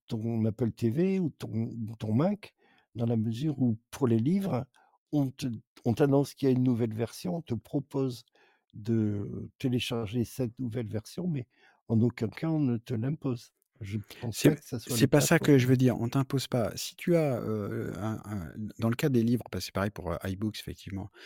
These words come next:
Speaker 2: heu, tu, heu, on peut te, on te
Speaker 1: <laughs>
Speaker 2: propose une mise à jour parce qu'il y a une correction. Alors tu la mets pas, c'est très bien, mais si tu effaces le livre et qu'ensuite tu veux le retélécharger, tu auras forcément la dernière version.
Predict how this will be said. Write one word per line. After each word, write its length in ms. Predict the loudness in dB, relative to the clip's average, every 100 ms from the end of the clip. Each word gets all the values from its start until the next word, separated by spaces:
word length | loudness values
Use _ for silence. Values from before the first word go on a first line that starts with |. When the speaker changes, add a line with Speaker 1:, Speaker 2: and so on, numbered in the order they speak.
| -18 -20 _ -8
Speaker 2:
heu, 220 | -8 -10
tu, 140 | -10 -8
heu, 200 | -8 -8
on 100 | -8
peut 160 | -2 0
te, 100 | 2
on 140 | 2
te 100 | 0
Speaker 1:
<laughs> 0 |
Speaker 2:
propose 420 | -2 -2 2 2
une 240 | 4 4 4
mise 160 | 2 2
à 60 |
jour 140 | -2 0
parce 180 | -2
qu'il 100 | 2 2
y 20 |
a 20 |
une 40 |
correction. 560 | 2 0 0 -4 -8 -10 -12
Alors 160 | -18
tu 140 | -12 -8
la 100 | -6
mets 140 | -6
pas, 340 | -4 -2 -2 -4
c'est 180 | -14 -18
très 160 | -6 -2
bien, 220 | -2 -2 -8 _
mais 60 | -6
si 180 | -4 -6
tu 180 | 2 4
effaces 360 | 4 0 0
le 100 | -2
livre 300 | 0 -2 -4
et 60 | -8
qu'ensuite 540 | -6 -4 -4 -4 -4
tu 120 | -4 -6
veux 120 | -6
le 60 |
retélécharger, 680 | -6 -6 -6 -6 -6 -4 -4
tu 160 | -4 -4
auras 140 | -4
forcément 400 | -4 -8 -2 0
la 120 | 2
dernière 280 | 0 -2 -2
version. 360 | -4 -12 -16